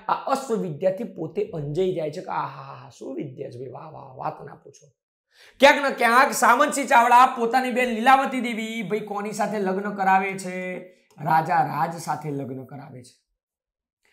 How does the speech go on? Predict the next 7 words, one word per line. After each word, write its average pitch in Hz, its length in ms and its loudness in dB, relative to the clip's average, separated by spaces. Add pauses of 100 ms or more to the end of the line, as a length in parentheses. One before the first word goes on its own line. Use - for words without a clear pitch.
(260)
સામંતસિંહ 277 580 2
ચાવડા, 240 460 6
ચાવડા 220 420 4
વંશનો 208 440 -6
રાજવી 180 460 -4
સામંતસિંહ 185 540 -8
ચાવડા, 190 560 0